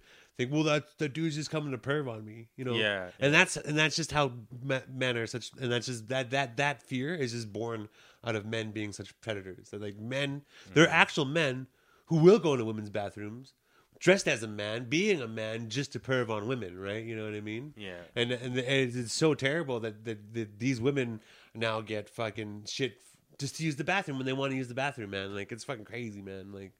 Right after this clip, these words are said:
Speaker 2: Mm-hmm.
Speaker 1: blew my mind. I'm like, "Yeah, fuck, holy fuck, man." A lot of trash out there. A lot of trash out there. Like that stupid fucking lady who says that stupid shit in her husband, you know?
Speaker 2: Yeah. Yeah, it's like,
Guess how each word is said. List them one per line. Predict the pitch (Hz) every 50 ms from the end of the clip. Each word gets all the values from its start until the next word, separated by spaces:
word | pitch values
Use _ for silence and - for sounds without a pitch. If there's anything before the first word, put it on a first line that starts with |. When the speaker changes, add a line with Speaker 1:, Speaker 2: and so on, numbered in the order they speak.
| _ _ 87
Speaker 2:
Mm-hmm. | 80 90 90 85 85 85 _ - -
Speaker 1:
blew | 135 147 135
my | 123 120 123
mind. | 120 107 98 98 98 95 95
I'm | 98 98 98
like, | 98 98 98 113 139
"Yeah, | 165 196 196 180 156
fuck, | - - 185 165 -
holy | - 185 175 156 123
fuck, | - - 147 147 - - -
man." | 117 113 110 110 110 110 _ _ _ _ _ _ _ _ -
A | -
lot | 156 156
of | 127 113
trash | - 139 131 123 117 -
out | 117 107 98
there. | 107 98 107 104
A | 113
lot | 120 147 156 139
of | 113
trash | - - 110 95 101 - -
out | 87 -
there. | - 80 73 69 - 120 _ _ - - - - - - - - - -
Like | 117 104 -
that | 117 110 101 - - -
stupid | - - - 139 131 110 110 101
fucking | - - 110 107 - 107 104
lady | 104 104 104 104 104 101
who | 101 101 101
says | - - - 101 -
that | 71 67 - - - - -
stupid | - 123 - - -
shit | - - - 58
in | 69 69
her | 69 -
husband, | 98 120 131 - - 76 131 117 - - 139
you | 131
know? | 117 117 127 208 120
Speaker 2:
Yeah. | 110 107 101 95 87 87 - - - - - - - - - - - - - _ _ _ _ _ - - - - -
Yeah, | - 110 104 101
it's | 98 - -
like, | 110 98